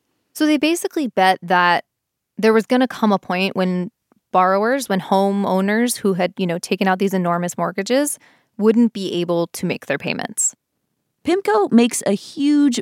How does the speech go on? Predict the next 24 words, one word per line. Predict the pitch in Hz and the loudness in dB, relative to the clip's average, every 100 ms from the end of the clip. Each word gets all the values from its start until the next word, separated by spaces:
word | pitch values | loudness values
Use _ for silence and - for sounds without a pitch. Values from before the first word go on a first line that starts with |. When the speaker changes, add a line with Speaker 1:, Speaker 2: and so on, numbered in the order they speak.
| - | -6
Speaker 2:
bet | 214 254 - | -2 -2 0
on | 156 | -2
this, | 120 85 - - - _ _ | -2 -4 -8 -12 -20 _ _
that | 143 | -6
people | - 202 190 180 | -2 0 4 4
have | 170 131 | 4 -2
borrowed | - 135 127 - | 0 2 2 -2
too | 160 | 0
much, | 190 208 - - - - _ | 2 2 0 -6 -10 -20 _
the | 147 | -2
housing | 147 147 147 | 0 0 0
market | 135 131 123 | 0 0 -2
is | 104 110 | -4 -6
overheating, | 104 120 - 240 233 226 220 - - | -8 -10 -2 2 4 4 2 0 -10
heading | - 156 151 | -2 0 0
for | 127 | -2
a | 110 | -4
big | 117 117 | -4 -8
crash. | - 202 196 190 196 - - - _ - | -6 0 2 2 0 -4 -14 -20 _ -8
So | 220 | -6
pimco | - 403 453 453 | -4 -2 0 0
scales | - 285 285 277 240 | -2 0 2 2 0
way | - 175 190 196 202 | -2 0 2 2 0
back | - 156 151 - | 0 2 2 -2